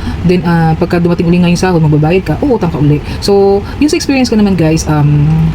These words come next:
kumbaga, may mga talagang, ah, aminado ako, guys, may mga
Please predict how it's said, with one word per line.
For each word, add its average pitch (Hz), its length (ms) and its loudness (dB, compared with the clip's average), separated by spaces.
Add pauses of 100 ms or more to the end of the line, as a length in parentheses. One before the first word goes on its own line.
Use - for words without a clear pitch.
(260)
kumbaga, 196 640 0
may 269 160 -2
mga 392 160 -2
talagang, 208 320 0
ah, 185 160 -4
aminado 175 360 0
ako, 160 120 -2
guys, 156 240 0
may 185 80 2
mga 185 360 0